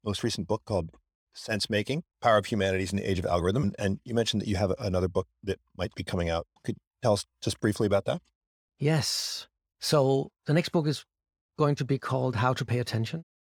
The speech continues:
Speaker 2: which is kinda cheeky, but it's about observation. And it's a mix of, it's again, sort of a reaction to what's going on with technology. So, of course, we are filling the world with cameras and sensors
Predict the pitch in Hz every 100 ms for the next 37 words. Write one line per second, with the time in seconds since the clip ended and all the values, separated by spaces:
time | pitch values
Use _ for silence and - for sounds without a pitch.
0 | - 165 165 180 120 104 - 101 147 135
1 | - 135 131 - - _ _ _ _ _
2 | _ 202 151 123 - - - 127 113 -
3 | _ - - - 123 127 - 156 - _
4 | _ _ _ _ 143 135 139 127 - -
5 | - 143 139 175 226 - - 170 147 139
6 | 127 - _ _ _ _ _ - 165 170
7 | 196 214 151 143 - - 160 143 131 131
8 | 151 165 - 139 - 127 127 - 139 135
9 | 127 135 127 - 123 120 120 120 143 -
10 | _ _ - - 139 131 131 - _ _
11 | _ _ _ - - - 170 120 - _
12 | _ _ - 147 180 170 120 - - 214
13 | 208 170 135 127 151 127 120 131 - 139
14 | 131 131 117 120 - 123 113 139 139 -